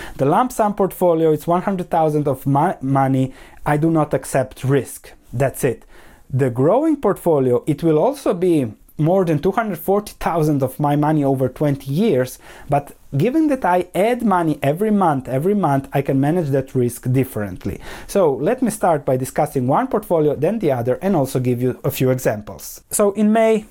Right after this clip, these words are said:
two thousand eighteen, I started a portfolio of ten thousand where I add one thousand per month and will be doing that for the next twenty years.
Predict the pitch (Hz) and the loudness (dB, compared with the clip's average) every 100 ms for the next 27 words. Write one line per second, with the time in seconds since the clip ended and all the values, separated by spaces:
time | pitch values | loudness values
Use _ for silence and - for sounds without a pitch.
0 | - 202 208 190 180 190 196 202 196 185 | -6 -2 0 0 -4 -2 0 0 0 0
1 | - 190 196 196 190 185 - 185 180 175 | 0 0 0 -2 0 -2 0 2 2 0
2 | - 202 214 180 151 143 147 151 185 220 | 0 -2 0 2 2 0 -2 0 2 0
3 | 214 - 202 180 123 123 185 226 196 185 | -2 0 2 2 0 0 -2 0 0 2
4 | 165 - 139 127 131 127 127 - - 127 | -2 0 0 2 2 0 -2 -10 -4 0
5 | 131 254 294 240 160 180 160 139 - 147 | 2 2 0 0 2 2 0 0 0 -2
6 | 131 123 131 127 - 131 127 135 131 160 | 0 0 0 -2 -2 -2 0 -2 0 0
7 | 104 - - | 0 -6 -12